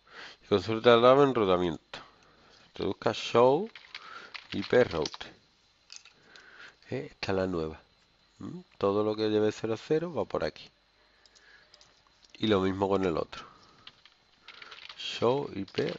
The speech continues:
route. ¿Vale?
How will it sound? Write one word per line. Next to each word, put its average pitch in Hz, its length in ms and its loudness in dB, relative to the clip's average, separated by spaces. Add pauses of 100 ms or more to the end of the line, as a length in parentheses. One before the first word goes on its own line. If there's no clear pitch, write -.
route. - 360 -10 (1700)
¿Vale? 131 280 -4